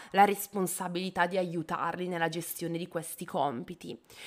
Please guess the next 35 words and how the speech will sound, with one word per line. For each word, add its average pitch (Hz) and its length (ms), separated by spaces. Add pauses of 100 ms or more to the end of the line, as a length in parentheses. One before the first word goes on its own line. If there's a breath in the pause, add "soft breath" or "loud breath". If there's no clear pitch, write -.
(120)
Più 254 200
passano 202 560
come 202 220
rottura 208 360
di 190 140
palle 202 920 (380)
a 202 140
loro, 196 600
<laughs> 277 60
anche 190 260
se - 140
noi 202 180
ce - 100
lo 240 100
teniamo 185 340
nel 156 180
cuoricino 190 640
questo 165 280
aspetto, - 680 (180 loud breath)
più - 140
è 202 40
difficile 185 540
per 170 180
loro 156 200
affrontarli. 170 840 (220 loud breath)
Cerchiamo 240 440
quindi 220 300
davvero 190 720 (140 loud breath)
di 208 140
lavorare 202 480
tanto 190 640 (420)
sulla 220 260
comunicazione 214 920
con 196 300
loro, 165 540